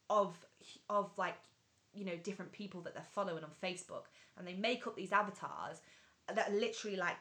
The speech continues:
projected onto this screen. It's phenomenally scary.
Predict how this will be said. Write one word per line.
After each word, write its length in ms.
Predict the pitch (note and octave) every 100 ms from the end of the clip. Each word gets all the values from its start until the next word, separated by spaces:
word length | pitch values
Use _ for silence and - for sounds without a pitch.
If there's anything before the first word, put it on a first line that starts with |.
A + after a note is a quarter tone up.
| -
projected 640 | - G3 G#3+ - - F3+
onto 240 | D#3 D#3+ E3
this 160 | E3
screen. 320 | - - F#3+ - -
It's 100 | - _ _
phenomenally 680 | - G3 F#3 G3 F#3 D3 C#3
scary. 600 | C#3 C3+ B2 - D#3 F3